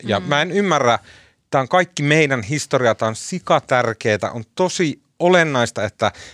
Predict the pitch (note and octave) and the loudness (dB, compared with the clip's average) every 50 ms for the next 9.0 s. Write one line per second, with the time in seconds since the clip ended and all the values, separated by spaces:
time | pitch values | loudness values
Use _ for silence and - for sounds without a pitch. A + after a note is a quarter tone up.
0 | - _ - - D#3 D#3+ D#3 _ - A#2+ - C3+ A#2+ A2+ G#2+ G#2 G2+ - - C#3+ | -20 _ -4 -2 0 0 0 _ -6 -2 0 2 2 4 4 2 2 2 2 2
1 | C3+ B2+ A#2+ A#2 A#2 A2 F#2+ G2+ A2 G2+ G#2+ G#2 G2 G#2 G#2 - - G#2 F#2 F#2+ | 2 2 2 2 2 2 2 0 0 2 2 2 0 0 -2 0 0 0 0 2
2 | F#2 F#2 F#2 F#2+ - - C3 B2+ A#2+ A2+ - - A#2 G2+ F#2+ F#2 F2+ - - A2+ | 0 0 0 0 0 0 2 2 2 0 -2 -4 -4 -2 -2 -2 -2 -2 -2 -2
3 | G#2+ G#2+ G2 F#2 F2 F2+ F2 F2+ E2+ E2+ - - C3 A#2 A2+ G#2+ F2 - - - | 0 0 -2 -2 -2 -4 -4 -4 -4 -6 -6 -6 -6 -4 -4 -6 -8 -12 -6 -2
4 | B2 A2 G#2 G2 - G2+ F#2 F#2+ F#2 F2+ D#2+ - A#2+ G#2+ G2+ G2 F#2+ - - G2 | 2 2 2 2 0 -2 -4 -4 -4 -4 -4 -4 -4 -2 -2 -2 -4 -2 -4 -4
5 | E2 - _ _ _ _ - - G#2 F#2+ F#2+ F#2 F2+ E2 - - G2+ - _ - | -4 -4 _ _ _ _ -10 -8 -6 -4 -2 -2 -2 -4 -4 -6 -8 -10 _ -12
6 | G2 - - F#2 F2+ - - B2 D3+ C#3+ E3+ C#3+ B2+ C#3+ D#3+ C#3+ C3 A2+ - G3+ | -12 -8 -6 -6 -4 -2 -2 -2 -2 -2 -2 -4 -2 0 2 2 2 2 0 -2
7 | F3+ - D#3+ D3 C3 A2+ - - - - A2+ G#2 G2+ G2 G2 - - G2+ F#2 - | -2 0 0 2 2 2 0 -2 -2 0 0 0 0 -2 -4 -6 -8 -8 -6 -4
8 | - B2 G#2 F#2 - - G#3 G#3+ E3+ C3 A#2+ C3 A2+ A#2 G#2+ G2 F#2 F2+ - - | -2 0 -2 -2 -2 0 0 0 0 0 -2 0 2 2 2 2 0 -2 -6 -12